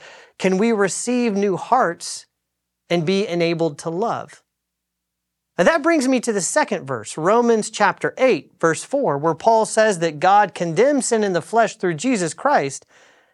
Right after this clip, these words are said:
in order that, notice he says, "In order that the righteous requirement of the law might be fulfilled in us, who walk not according to the flesh, but according to the Spirit."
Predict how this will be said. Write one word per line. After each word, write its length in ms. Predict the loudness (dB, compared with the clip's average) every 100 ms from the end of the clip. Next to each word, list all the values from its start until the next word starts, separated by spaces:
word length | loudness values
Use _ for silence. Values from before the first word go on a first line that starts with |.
| _ _
in 160 | 2 2
order 480 | 2 0 2 2 2
that, 320 | 0 -2 -2
notice 360 | -2 0 -2 -4
he 120 | -6
says, 400 | 0 0 0 -4 _ _ _ _ _ _
"In 200 | 2 2 2
order 360 | 0 0 2 2
that 320 | 4 2 2
the 100 | -2
righteous 680 | -2 2 2 2 0 -2 -2
requirement 640 | -8 -2 2 2 2 -2 -2
of 140 | -6
the 100 | -6
law 600 | -2 0 0 0 -4 -10 _ _ _ _ _
might 380 | 0 2 2 0
be 160 | -2
fulfilled 540 | -2 -6 -4 -2 -2 -2
in 200 | 0 0
us, 440 | 0 -6 -12 -12 -16 _ _ _ -2
who 100 | 0
walk 360 | 4 2 2
not 280 | -2 0 0
according 460 | -4 -6 -2 -2 -4
to 100 | -6
the 80 | -8
flesh, 420 | -4 -2 -2 -4
but 140 | -6
according 400 | -6 -4 -6 -6
to 100 | -8
the 100 | -10
Spirit." 440 | -12 -10 -8 -8